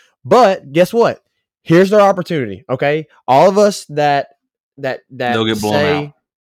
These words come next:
Speaker 1: all of us that say, "Hey, you don't deserve, that Cincinnati does not, a Group five team does not deserve to be even mentioned in the top four best teams,"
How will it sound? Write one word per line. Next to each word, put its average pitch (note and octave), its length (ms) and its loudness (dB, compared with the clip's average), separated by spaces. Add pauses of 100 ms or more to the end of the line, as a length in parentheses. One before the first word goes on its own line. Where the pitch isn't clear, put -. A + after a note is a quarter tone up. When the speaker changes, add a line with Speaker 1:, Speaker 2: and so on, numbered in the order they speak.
(280)
Speaker 1:
all C3 200 0
of E3 100 0
us F#3 140 -2
that D#3+ 180 -6
say, D3 300 -2
"Hey, A#2 380 -4 (1000)
you E3+ 440 -2
don't E3+ 260 0
deserve, C#3 560 -2
that C#3 220 -4
Cincinnati E3+ 360 -4
does B2+ 140 -6
not, B2+ 260 -2
a C3 80 -6
Group D#3 220 -4
five D3 180 -4
team C#3 180 -10
does A2 160 -10
not C3+ 300 -4 (100)
deserve C3+ 460 -2
to C3+ 80 -12
be B2+ 280 -6
even C#3+ 380 -4
mentioned C3 460 -8 (220)
in B2 100 -8
the A#2+ 80 -6
top C3+ 380 -6
four C3+ 240 -8
best B2 340 -8
teams," A#2 420 -12